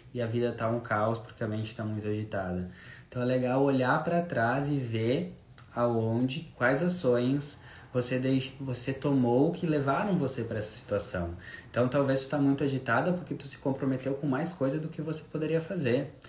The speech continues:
Talvez você tá muito agitada porque lá atrás, uns dias atrás, umas semanas atrás, quando era o momento de cuidar da tua saúde mental, meditar, fazer terapia, tu não fez isso. Então, você se encontra aqui agora.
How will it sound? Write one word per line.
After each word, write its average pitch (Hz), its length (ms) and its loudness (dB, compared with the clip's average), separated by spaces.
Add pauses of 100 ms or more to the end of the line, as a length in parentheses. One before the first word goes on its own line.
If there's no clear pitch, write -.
(240)
Talvez 123 260 0
você 131 200 -4
tá 131 120 -2
muito 131 240 0
agitada 131 540 2
porque - 240 -8
lá 127 160 4
atrás, 135 800 0
uns 117 320 -4
dias 127 240 2
atrás, 127 520 2
umas 117 180 -2
semanas 120 340 -2
atrás, 117 540 -2
quando 120 240 0
era 123 100 0
o 120 60 0
momento 120 340 0
de - 140 -8
cuidar 110 360 0
da 131 100 2
tua 123 140 -4
saúde 110 340 -4
mental, 107 640 0
meditar, 110 960 0 (200)
fazer 110 220 -6
terapia, 117 460 0
tu 160 140 -2
não 170 140 4
fez 131 320 0
isso. 104 300 -4
Então, 87 240 -4
você 117 260 -6
se - 120 -8
encontra 110 420 -4
aqui 98 280 -6
agora. 87 420 -6